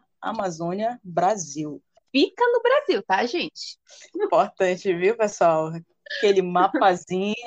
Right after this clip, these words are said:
Speaker 1: lá que você
Speaker 2: Uhum.
Speaker 1: estudou. Então, nesse primeiro programa, a gente vai abordar alguns aspectos que são muito interessantes pra vocês que não, talvez, nos conheçam, é, saberem, conhecerem mais, entenderem mais sobre o nosso estado.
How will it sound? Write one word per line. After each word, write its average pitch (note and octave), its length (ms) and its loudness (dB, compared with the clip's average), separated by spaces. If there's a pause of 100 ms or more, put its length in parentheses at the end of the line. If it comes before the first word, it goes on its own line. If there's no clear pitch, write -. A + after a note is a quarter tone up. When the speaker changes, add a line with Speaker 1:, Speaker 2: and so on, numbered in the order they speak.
(120)
Speaker 1:
lá F3 420 4
que - 140 -10
você F#3 360 0
Speaker 2:
Uhum. F3 40 0
Speaker 1:
estudou. E3+ 920 -2 (460)
Então, A3+ 380 2 (260)
nesse A#3 240 0
primeiro A#3 320 2 (240)
programa, E3 560 2 (240)
a E3 120 -6
gente E3 180 -4
vai F3 80 4
abordar E3 360 2
alguns E3 240 -2
aspectos E3 680 0
que B3+ 300 -4
são B3+ 200 -2
muito B3 220 -4
interessantes C4 640 -2
pra A3+ 160 4
vocês A3 580 -2
que - 80 -4
não, G#3 240 4
talvez, F3+ 440 4
nos F#3 200 -2
conheçam, G3 800 2 (560)
é, F3+ 460 4
saberem, A3+ 560 2
conhecerem F#3+ 500 2
mais, F3 400 0
entenderem F3 460 -2
mais F3 260 -2
sobre G#3 240 -2
o - 20 -2
nosso G3 280 -2
estado. F#3+ 520 2